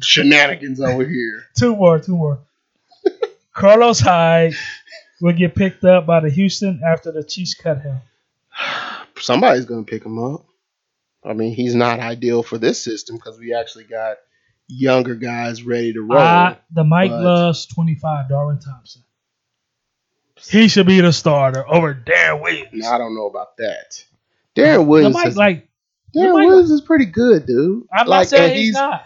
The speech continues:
Speaker 1: and he's better than Darwin even in the catching and the, uh, the blocking.
Speaker 2: Of course
Speaker 1: Darwin's
Speaker 2: the
Speaker 1: gonna,
Speaker 2: block.
Speaker 1: Darwin's
Speaker 2: He has
Speaker 1: gonna,
Speaker 2: to learn how to
Speaker 1: he's
Speaker 2: block
Speaker 1: gonna
Speaker 2: better.
Speaker 1: evolve.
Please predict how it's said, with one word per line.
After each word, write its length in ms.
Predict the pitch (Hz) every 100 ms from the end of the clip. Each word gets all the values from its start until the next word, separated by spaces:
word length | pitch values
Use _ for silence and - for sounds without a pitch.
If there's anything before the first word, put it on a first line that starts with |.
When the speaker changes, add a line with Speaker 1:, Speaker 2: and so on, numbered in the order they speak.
| _ -
Speaker 1:
and 140 | 160
he's 280 | 196 202 151 123 _ _ _ _ -
better 420 | 202 226 254 247
than 220 | 233 240
Darwin 560 | 226 240 247 233 233 226
even 320 | 202 196 185 170
in 80 | 147
the 80 |
catching 500 | 120 - 170 170 165 151
and 180 | 131 127
the, 220 | 123 117
uh, 520 | 92 123 123 113 107 _ -
the 80 | 127
blocking. 600 | 120 151 147 - 104 -
Speaker 2:
Of 0 |
course 640 | - _ _ _ _ _
Speaker 1:
Darwin's 340 | - 131 156 151
Speaker 2:
the 60 |
Speaker 1:
gonna, 120 | 147 135
Speaker 2:
block. 220 | 135 120 _ _ -
Speaker 1:
Darwin's 400 | 135 165 147 202
Speaker 2:
He 60 |
has 180 | 185 - -
Speaker 1:
gonna, 100 | 165
Speaker 2:
to 60 |
learn 180 | 160 156
how 120 | 143
to 40 | 135
Speaker 1:
he's 120 | -
Speaker 2:
block 100 | 131
Speaker 1:
gonna 200 | 170 151
Speaker 2:
better. 200 | 113 120
Speaker 1:
evolve. 540 | 120 120 113 92 76